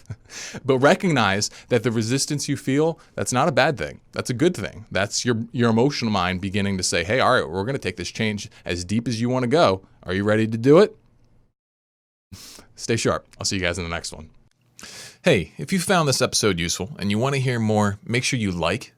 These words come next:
subscribe, and if you're tuning in on YouTube, make sure you hit that bell button to turn on notifications.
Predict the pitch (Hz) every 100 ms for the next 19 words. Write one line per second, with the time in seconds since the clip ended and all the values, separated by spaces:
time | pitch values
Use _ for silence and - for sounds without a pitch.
0 | - - 143 - 87 76 - - 95 98
1 | 104 180 170 113 101 78 73 87 - 156
2 | 165 175 - 156 135 127 123 104 110 107
3 | 85 85 92 - 78 78 76 76 - 82
4 | 80 - -